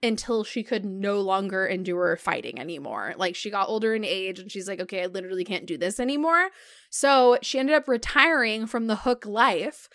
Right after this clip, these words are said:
She got married and gave birth to a son. But sadly, her dreams of living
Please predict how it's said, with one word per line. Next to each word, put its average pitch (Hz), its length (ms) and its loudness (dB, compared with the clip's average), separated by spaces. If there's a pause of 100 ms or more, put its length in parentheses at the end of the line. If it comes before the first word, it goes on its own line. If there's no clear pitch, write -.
(260)
She - 180 -4
got 247 240 4
married 214 880 0 (180)
and 220 220 2
gave 214 240 0
birth 220 320 -2
to 262 140 -2
a 254 120 2
son. 220 680 0 (420)
But 254 180 10
sadly, 233 840 0
her 247 200 -4
dreams 226 600 -6
of 220 220 -4
living 214 500 -4